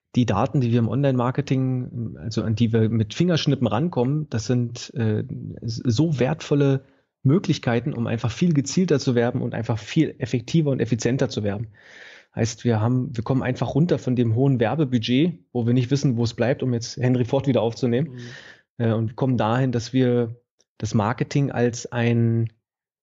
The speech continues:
Speaker 1: als ein Werkzeug betrachten, womit wir skalieren können, wo wir sagen, okay, wir geben dort Summe X rein und bekommen Ergebnis Y raus. Und das Verhältnis bleibt gleich, auch wenn wir, ähm,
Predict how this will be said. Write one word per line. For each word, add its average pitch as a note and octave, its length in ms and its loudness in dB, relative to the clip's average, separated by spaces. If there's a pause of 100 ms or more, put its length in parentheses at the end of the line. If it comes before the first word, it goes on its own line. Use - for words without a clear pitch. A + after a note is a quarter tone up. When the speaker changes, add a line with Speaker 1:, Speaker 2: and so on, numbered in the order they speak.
(260)
Speaker 1:
als A2+ 200 -2
ein A#2 140 2
Werkzeug A#2+ 500 0
betrachten, A2+ 560 -2
womit B2+ 320 2
wir C#3 100 4
skalieren C#3 540 2
können, G#2+ 260 -2
wo G#2+ 120 -2
wir A2 100 4
sagen, A2 280 0
okay, C3+ 280 0
wir B2 100 2
geben B2+ 300 2
dort A#2+ 340 -2
Summe C3 380 2
X - 240 -2
rein C3+ 320 0
und B2 120 -4
bekommen C3 320 -2
Ergebnis B2+ 680 0 (360)
Y C3 400 2
raus. A#2+ 400 2 (460)
Und A#2 80 0
das A2 100 0
Verhältnis B2 480 2
bleibt A#2 240 -2
gleich, B2+ 260 0
auch A#2+ 140 -4
wenn B2+ 160 2
wir, A#2+ 240 2
ähm, A2+ 260 -2